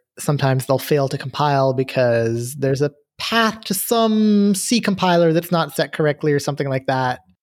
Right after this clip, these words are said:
For me, typically, that means I need to update the, uh, Mac O S command line tools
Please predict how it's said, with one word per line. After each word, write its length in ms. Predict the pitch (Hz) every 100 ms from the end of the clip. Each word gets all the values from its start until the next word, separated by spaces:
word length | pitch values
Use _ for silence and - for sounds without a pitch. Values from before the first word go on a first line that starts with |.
| _ -
For 160 | 165
me, 160 | 156 151
typically, 380 | 170 175 180 170
that 160 | 180
means 260 | 180 185 185
I 40 |
need 240 | 180 180 170
to 80 | 185
update 800 | 175 - 175 170 170 170 165 147
the, 680 | 156 151 147 147 147 151 -
uh, 180 | 156 139
Mac 260 | 147 143
O 80 | 156
S 540 | 151 143 - - - -
command 280 | 147 135 147
line 200 | 165 170
tools 520 | 185 180 190 196 -